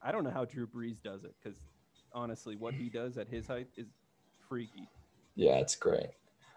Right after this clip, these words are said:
Speaker 2: I think what Mar-, Murray does that's so similar to Wilson, you mentioned the height, um, but I think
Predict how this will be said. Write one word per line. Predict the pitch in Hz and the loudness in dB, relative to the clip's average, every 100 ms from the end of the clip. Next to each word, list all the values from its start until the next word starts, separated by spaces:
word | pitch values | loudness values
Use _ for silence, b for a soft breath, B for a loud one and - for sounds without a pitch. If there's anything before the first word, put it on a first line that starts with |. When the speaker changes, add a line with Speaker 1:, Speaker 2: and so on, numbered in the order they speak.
| - | 10
Speaker 2:
I | 123 | 12
think | 170 175 | 12 12
what | 131 110 | 12 12
Mar-, | 113 120 | 12 12
Murray | 120 120 | 12 12
does | 120 107 104 | 12 12 12
that's | 110 - | 6 8
so | 107 | 10
similar | - 104 95 | 10 8 8
to | 92 | 12
Wilson, | 92 104 - 92 95 | 12 12 8 4 2
you | 98 | 2
mentioned | 95 - 101 | 6 6 6
the | |
height, | 120 101 104 - B B B B - | 10 12 12 10 B B B B 4
um, | 98 98 110 - | 6 6 2 12
but | 113 | 12
I | 113 | 12
think | 143 127 - | 12 8 4